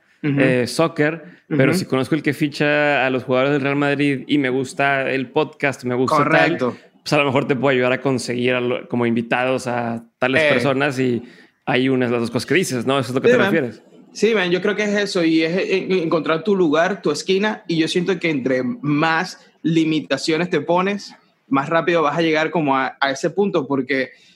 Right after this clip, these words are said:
Speaker 1: por ejemplo, a mí como diseñador o los diseñadores cuando hablo con ellos, el hecho de tú abrir, por ejemplo, Photoshop o hables,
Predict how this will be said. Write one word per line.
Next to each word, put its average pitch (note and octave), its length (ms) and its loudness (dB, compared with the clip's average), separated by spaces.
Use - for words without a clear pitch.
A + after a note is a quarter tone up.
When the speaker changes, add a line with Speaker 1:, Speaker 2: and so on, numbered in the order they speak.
Speaker 1:
por F3+ 120 2
ejemplo, E3+ 360 2
a D#3 120 2
mí E3+ 140 0
como F#3+ 200 2
diseñador E3 540 2
o C#3+ 40 2
los C#3+ 100 0
diseñadores C#3 400 0
cuando D3+ 200 0
hablo D3 280 0
con D#3+ 160 -2
ellos, D#3+ 360 0
el D3 160 0
hecho C#3+ 320 -2
de D3 480 -2
tú D3 140 2
abrir, D#3+ 320 0
por E3 140 2
ejemplo, C#3+ 360 0
Photoshop B2 560 -2
o A2+ 140 2
hables, C#3+ 500 0